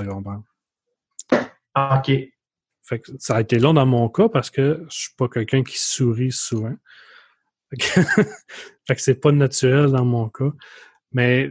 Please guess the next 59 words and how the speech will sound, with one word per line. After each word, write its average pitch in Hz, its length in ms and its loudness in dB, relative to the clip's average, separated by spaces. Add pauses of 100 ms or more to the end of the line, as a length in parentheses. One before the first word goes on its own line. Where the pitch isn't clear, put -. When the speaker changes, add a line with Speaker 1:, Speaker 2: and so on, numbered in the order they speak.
(140)
Speaker 1:
tu - 80 -6
vois, 175 100 6
là, 170 80 4
je 170 100 4
suis - 60 -4
capable 139 360 2
de 131 60 4
sourire, 127 400 0
je 120 120 -4
me 117 80 -2
fais 123 200 -2
du 120 100 -12
fun, 127 360 0
je, 117 260 -4
je 139 120 -8
suis - 120 -2
heureux, 127 360 4
puis - 140 -6
je - 140 -6
pense 151 260 4
que - 60 -2
ça 127 120 4
paraît 117 540 0
dans 110 460 -4 (800)
la 123 120 2
manière 117 260 0
que 120 120 -6
je - 100 -8
parle. - 240 -18 (1000)
Speaker 2:
Ouais, 123 140 0
Speaker 1:
Fait 120 60 -2 (100)
que, 127 60 0
euh, 120 60 4
Speaker 2:
totalement. 117 140 4
Speaker 1:
merci 104 200 0 (140)
J - 140 -20
B 135 180 6
du 127 80 -4
conseil. 123 680 0
Euh, 107 380 -4
il 107 160 -6
y 107 100 -4
en 107 120 0
a 110 80 0
plein 147 200 2
qui 147 60 2
m'ont 127 140 4
donné 120 220 2
les 127 80 4
bons 120 180 0
conseils. 113 460 -2
Denis 120 300 2
Talbot, 117 380 2
il 120 40 0
m'a 113 80 0
donné 110 240 0
les 113 60 0
bons 107 180 -4
conseils. 110 680 -8